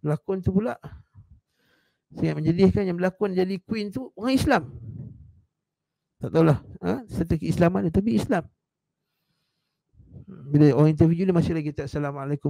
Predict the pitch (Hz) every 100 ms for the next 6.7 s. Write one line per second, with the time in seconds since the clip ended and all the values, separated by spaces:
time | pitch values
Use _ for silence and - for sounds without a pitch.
0 | 139 139 139 139 139 - 139 139 131 135
1 | _ _ _ 147 147 - 147 147 151 151
2 | - _ _ - 139 - 147 139 139 139
3 | 143 139 135 135 139 139 135 - 143 120
4 | 123 135 135 - 123 123 _ _ _ _
5 | _ _ _ _ _ _ _ _ _ _
6 | - 123 131 131 127 131 123